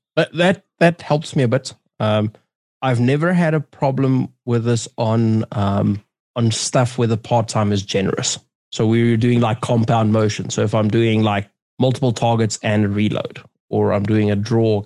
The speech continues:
target, reload, same target again, that kind of stuff, it, it makes sense to consider it in time if you finish before the beep starts, because there is ample, well,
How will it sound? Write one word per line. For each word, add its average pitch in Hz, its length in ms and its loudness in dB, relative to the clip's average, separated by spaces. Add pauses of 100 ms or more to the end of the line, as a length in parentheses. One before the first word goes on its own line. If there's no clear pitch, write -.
target, 104 380 0
reload, 98 400 0 (260)
same 98 240 0
target 98 320 0
again, 101 200 0
that 110 120 0
kind 139 160 0
of 120 60 2
stuff, 120 320 -2 (380)
it, - 260 2 (380)
it 123 180 -2
makes 123 280 0
sense 143 340 0
to 131 100 -2
consider 117 500 2
it 107 180 0
in 127 200 2
time 110 420 0
if - 160 -6
you 110 80 2
finish 110 400 0
before 107 360 -2
the 104 100 -2
beep 107 200 -2
starts, - 520 -4 (520)
because 123 400 0
there 117 140 2
is 110 200 0
ample, 113 360 0
well, 110 200 0